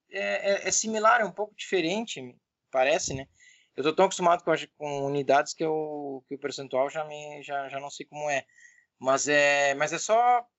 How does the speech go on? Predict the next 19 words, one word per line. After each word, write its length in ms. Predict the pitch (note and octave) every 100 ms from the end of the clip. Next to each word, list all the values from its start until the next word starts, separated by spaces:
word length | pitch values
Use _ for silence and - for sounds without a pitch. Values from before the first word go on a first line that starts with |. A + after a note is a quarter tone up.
| _
é, 360 | F3 F#3 F3+ F3+
só, 340 | - - -
só, 220 | - F#3+
só 300 | F3 G3 G3 F#3+
muda 260 | G3 G3+
pra 140 | G#3+ G3+
percentual, 560 | G#3 G#3 G#3 A3 G#3+
um 60 | D#3
pouco 180 | D#3 -
diferente 340 | F3 F3 F3+
da, 220 | F3+ F3+
da 160 | E3+ F3
questão 260 | E3+ F3+
de 120 | F3 F3+
unidades. 600 | F3+ G3 F#3 - - -
Me 160 | D#3+ F3
parece 300 | F#3 G3 -
que 60 |
as, 220 | G#3 F#3